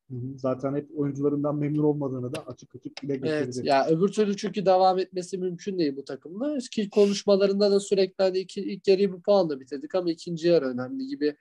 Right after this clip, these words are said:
Speaker 2: açıklamalar
Speaker 1: Evet.
Speaker 2: ve biraz rahat tavırlar vardı. Demek ki, e, istediği birkaç transferi takıma getirebilecek. Öyle algıladım ben.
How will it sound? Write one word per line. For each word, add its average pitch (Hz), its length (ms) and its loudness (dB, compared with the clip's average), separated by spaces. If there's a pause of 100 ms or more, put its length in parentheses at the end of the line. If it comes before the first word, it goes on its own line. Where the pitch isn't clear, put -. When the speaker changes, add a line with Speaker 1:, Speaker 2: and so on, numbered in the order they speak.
(400)
Speaker 2:
açıklamalar 156 640 2
Speaker 1:
Evet. 196 100 4
Speaker 2:
ve 165 40 -6
biraz 170 300 2
rahat 180 300 0
tavırlar 131 460 -6
vardı. 143 340 -4
Demek 165 300 -4
ki, 202 260 0 (560)
e, 139 300 -4
istediği 170 500 0
birkaç 175 340 -2
transferi 156 500 -2
takıma 165 320 0
getirebilecek. 165 840 0
Öyle 165 220 6
algıladım 123 560 -2
ben. 117 120 -14